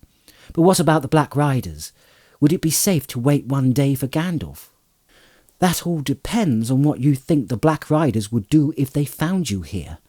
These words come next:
answered Merry. "They could have reached here by now, of course, if they were not stopped at the north gate,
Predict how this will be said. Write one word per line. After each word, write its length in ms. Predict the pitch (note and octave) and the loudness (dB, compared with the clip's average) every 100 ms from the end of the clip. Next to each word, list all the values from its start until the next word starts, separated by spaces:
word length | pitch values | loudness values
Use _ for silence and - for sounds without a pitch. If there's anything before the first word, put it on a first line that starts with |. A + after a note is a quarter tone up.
| _ _ _ - | _ _ _ -12
answered 340 | E2+ D2+ C#2+ | -10 -10 -10
Merry. 360 | D#2+ D2 C#2+ C#2+ _ _ _ _ _ _ - - | -10 -10 -12 -16 _ _ _ _ _ _ -20 -4
"They 120 | C#3 | -4
could 520 | C3+ - C4 E3+ F2+ | -4 0 4 4 2
have 400 | G2+ G#2 C3+ A#2+ | -4 -4 -4 0
reached 260 | D3 D3 - | 0 0 -2
here 140 | D#3 | -2
by 200 | C#3 D3+ | 0 0
now, 480 | D3 F3+ G3 F2+ F2 D2+ | 0 0 -2 -2 -6 -10
of 160 | F#2+ | -12
course, 480 | - G2 E2+ - - _ _ _ _ _ - | -8 -8 -6 -8 -14 _ _ _ _ _ -2
if 140 | D3+ | 2
they 100 | D3+ | 4
were 120 | C3 | 4
not 240 | C3 C3 - | 6 4 2
stopped 420 | - D#3 C3+ - | 0 0 0 -4
at 80 | C3+ | -4
the 60 | |
north 400 | A#2+ C#3 B2+ A#2 | 0 4 4 2
gate, 340 | - F#3+ G#2 | 0 0 -2